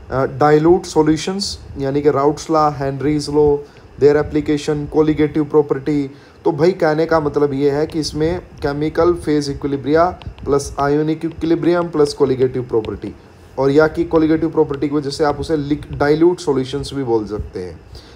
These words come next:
तो ये रहा। उसके बाद electrochemistry हो गया। भाई Electrochemistry में कुछ topic आपको काफ़ी अच्छे तरीके से पढ़ने होते हैं।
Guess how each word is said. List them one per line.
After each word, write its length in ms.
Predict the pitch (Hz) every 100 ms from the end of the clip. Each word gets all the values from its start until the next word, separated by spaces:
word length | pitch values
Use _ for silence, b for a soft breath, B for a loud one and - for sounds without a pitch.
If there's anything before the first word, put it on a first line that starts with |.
| B
तो 60 | 120
ये 140 | 110
रहा। 100 | 90 - B B
उसके 280 | 110 - 170
बाद 220 | 160 156
electrochemistry 840 | 151 151 - 165 156 156 151 - 156
हो 100 | 151
गया। 120 | 151
भाई 160 | 147
Electrochemistry 720 | 151 143 147 147 143 135 - 143
में 100 | 139
कुछ 280 | 143 143
topic 300 | - 135 143
आपको 220 | 131 117 135
काफ़ी 280 | 127 123
अच्छे 220 | 127 - 127
तरीके 300 | 123 123 135
से 140 | 139
पढ़ने 320 | 127 117 127
होते 240 | 131 127 135
हैं। 260 | 135 -